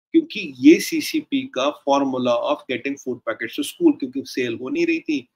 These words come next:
खाना खराब हो रहा था, खाना है नहीं, तो, मतलब, सड़ा गला हुआ खाना for their commercial and business interests ये बच्चों को दिया जा रहा है चाइना में, सर।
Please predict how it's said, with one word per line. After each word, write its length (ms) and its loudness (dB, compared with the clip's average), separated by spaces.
खाना 240 -2
खराब 420 -2
हो 60 -2
रहा 100 0
था, 140 -4
खाना 340 -6
है 240 -2
नहीं, 200 -2
तो, 140 0
मतलब, 260 2
सड़ा 360 2
गला 280 0
हुआ 220 0
खाना 560 -6
for 140 0
their 180 0
commercial 380 -2
and 140 0
business 320 -4
interests 380 -8
ये 60 4
बच्चों 300 -6
को 120 -6
दिया 200 -4
जा 100 -6
रहा 100 -8
है 40 -10
चाइना 260 -14
में, 140 -20
सर। 160 -20